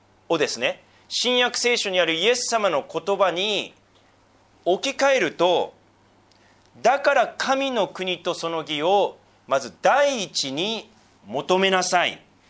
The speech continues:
そうすればそれに加えて、これらのものはすべて与えられます」ということであります。ソロモンは神の国を、そのイスラ-、えっと、神を通して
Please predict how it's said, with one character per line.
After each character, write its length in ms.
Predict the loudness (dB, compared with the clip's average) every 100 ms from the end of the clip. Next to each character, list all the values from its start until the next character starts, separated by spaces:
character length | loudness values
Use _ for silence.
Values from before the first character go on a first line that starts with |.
| _ -12
そ 320 | -4 0 0
う 20 |
す 160 | 0 0
れ 80 |
ば 140 | 2 0
そ 240 | -2 -2
れ 120 | 0
に 240 | -2 -4 -10 _
加 540 | -16 -10 0 2 4 4
え 180 | 2 -4
て、 540 | -2 0 2 -2 -10 _ _ _ _ _ _
こ 100 | 0
れ 80 | 2
ら 120 | 4
の 80 | 2
も 100 | 0
の 140 | 2
は 260 | 2 2 -4 -10
す 280 | -6 -2
べ 140 | 0 -2
て 420 | 0 0 0 -6 _ -8
与 320 | -2 2 4
え 40 |
ら 100 | 4
れ 80 | 2
ま 140 | 0 -2
す」 100 | -4
と 200 | -10 -10 _ _ -6
い 100 | 0
う 100 | 0
こ 120 | 0
と 80 | 0
で 100 | 2
あ 60 | 2
り 100 | 0
ま 80 |
す。 160 | -4 -8 _ _ _ _ _ _ _ -10
ソ 160 | 0 2
ロ 80 | 4
モ 120 | 4
ン 100 | 4
は 320 | 4 2 -2 -10 -4
神 400 | 0 2 0 2
の 180 | 2
国 460 | 0 -4 -2 0 2
を、 400 | 4 4 2 -2 _ -6
そ 140 | -2
の 180 | -2 -4 _ _ _
イ 100 | -6
ス 200 | -2 0
ラ-、 160 | 0 0
え 60 |
っ 20 | 0
と、 80 |
神 380 | 0 0 2 2
を 100 | 2
通 300 | 2 2 2
し 180 | 0 0
て 260 | 2 2